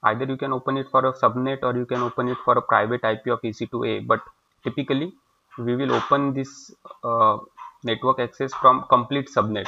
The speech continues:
so that any instance in a public subnet can talk to these instances in a private subnet, right? So the subnet C I D R for this is ten two hundred zero zero twenty-four. So we'll open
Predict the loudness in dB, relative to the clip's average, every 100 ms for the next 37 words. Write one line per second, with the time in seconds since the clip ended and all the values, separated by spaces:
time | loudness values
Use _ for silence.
0 | -6 -4 -4 -2 -2 -2 -2 -6 -6 -6
1 | -6 -6 -4 -2 -2 -2 -4 -4 -4 -4
2 | -8 -8 -2 0 -2 -4 -6 -6 -8 -12
3 | -10 -12 -12 -14 -12 -8 -4 -4 -4 -6
4 | -6 -6 -10 -14 _ _ -20 -20 _ _
5 | -4 -4 -4 -12 _ _ -8 0 0 0
6 | -6 -8 -6 -2 -2 -4 -6 -2 -2 -4
7 | -2 -2 2 2 2 0 -2 -4 -6 -8
8 | -8 -8 -6 -6 -6 -6 -6 -8 -6 -6
9 | -6 -8 -6 -8 -4 -2 -2 -6 _ _
10 | -8 -6 -4 -4 -2 -4 -4